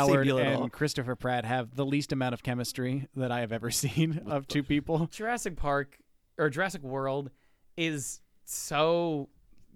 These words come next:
Speaker 3: does not register on my radar at all. Like, one, through the fucking roof.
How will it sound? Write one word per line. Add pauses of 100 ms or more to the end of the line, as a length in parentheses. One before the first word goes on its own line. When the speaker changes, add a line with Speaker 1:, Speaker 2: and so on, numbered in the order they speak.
(140)
Speaker 3:
does
not
register (580)
on
my (140)
radar
at
all.
Like,
one, (100)
through
the
fucking
roof.